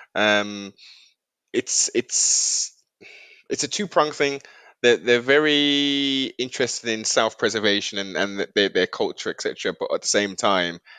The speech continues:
finances. So that's why I think, you know, that, that, uh, dealing with Iran when they're not supposed to, it's just, "Yo, look, it's money.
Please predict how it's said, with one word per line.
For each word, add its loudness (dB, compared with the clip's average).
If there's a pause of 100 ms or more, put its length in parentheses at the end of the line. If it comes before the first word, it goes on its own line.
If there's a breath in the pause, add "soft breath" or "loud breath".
(100)
finances. 0
So -4
that's 2
why 2
I 0
think, -8 (220)
you -6
know, -6 (380)
that, -6
that, 4 (140)
uh, 0
dealing 0
with -4
Iran 2
when -4
they're -8
not -2
supposed -4
to, -8
it's -10
just, -12
"Yo, 0
look, -10
it's -10
money. 2